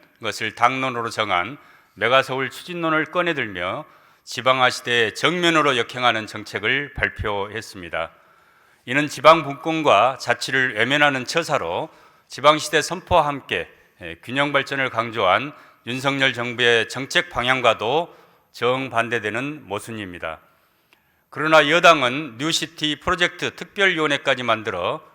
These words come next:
국가 균형 발전, 인구 감소, 지방 소멸 등의 문제는 도외시하고 총선용 의제로 급조된 서울 확대에만 매달리고 있는 모습이 참으로 개탄스럽습니다.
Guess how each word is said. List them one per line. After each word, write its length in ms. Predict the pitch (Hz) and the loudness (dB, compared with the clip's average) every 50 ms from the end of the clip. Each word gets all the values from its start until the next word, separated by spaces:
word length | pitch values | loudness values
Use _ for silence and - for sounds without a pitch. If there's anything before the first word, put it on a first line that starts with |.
| _ _ - | _ _ -16
국가 340 | - 123 - - 147 143 | -16 -6 0 2 2 2
균형 260 | - - 123 131 135 135 | 2 0 -6 -6 -2 0
발전, 480 | 131 120 113 - - 117 101 71 69 - _ _ _ _ _ _ _ _ | 0 0 0 -2 -6 -6 -6 -6 -8 -14 _ _ _ _ _ _ _ _
인구 340 | - 120 123 135 139 143 147 131 | -12 -8 -6 -6 -4 -4 -2 -2
감소, 540 | 123 120 123 123 117 - 107 92 80 - _ _ _ _ _ | 0 -2 -2 -2 -4 -4 -4 -4 -6 -8 _ _ _ _ _
지방 360 | - - - 131 151 151 151 | -14 -4 2 4 4 4 4
소멸 320 | 120 139 156 160 160 156 | 2 -2 0 0 2 2
등의 200 | 147 160 147 147 | 2 0 0 0
문제는 480 | 143 135 139 139 131 139 135 131 127 123 | 0 -2 -4 -4 -4 -4 -4 -4 -6 -8
도외시하고 800 | - 110 110 123 143 147 - - 127 113 107 85 82 82 80 - - _ _ _ _ _ _ | -6 -2 0 0 0 0 0 2 4 4 4 2 -2 -12 -12 -12 -16 _ _ _ _ _ _
총선용 720 | - - 160 170 165 147 156 151 147 147 147 147 143 131 123 | -6 -6 -4 -4 -2 -2 -2 -2 0 0 0 0 -2 -2 -6
의제로 340 | 131 120 127 113 104 107 107 | -6 -4 -4 -4 -4 -4 -6
급조된 640 | - 120 - - - 143 131 107 98 101 113 147 170 - - - _ _ | -8 -10 -12 -8 -4 -4 -2 0 0 0 -2 -4 -8 -12 -20 -20 _ _
서울 360 | - - - 170 180 185 180 | -8 -2 0 2 2 2 2
확대에만 720 | 156 175 - - - 185 180 175 165 160 156 156 151 139 | 0 -2 -4 -4 0 2 2 4 4 4 4 2 2 2
매달리고 420 | 120 123 123 135 135 131 127 120 127 | 0 0 2 2 2 2 0 -4 -4
있는 200 | 120 117 117 113 | -4 -4 -6 -6
모습이 460 | 110 107 104 - 104 90 95 87 80 _ _ _ _ | -6 -8 -10 -10 -12 -16 -14 -14 -16 _ _ _ _
참으로 720 | - - - - 151 156 147 143 135 127 117 107 95 - - | -20 -14 -10 -10 -8 -6 -4 -2 -2 -2 -2 -4 -6 -10 -14
개탄스럽습니다. 960 | - 110 - - 113 110 104 104 104 98 - - - 90 85 80 82 80 78 | -16 -14 -10 -8 -8 -8 -8 -8 -10 -12 -12 -12 -16 -16 -14 -12 -12 -12 -12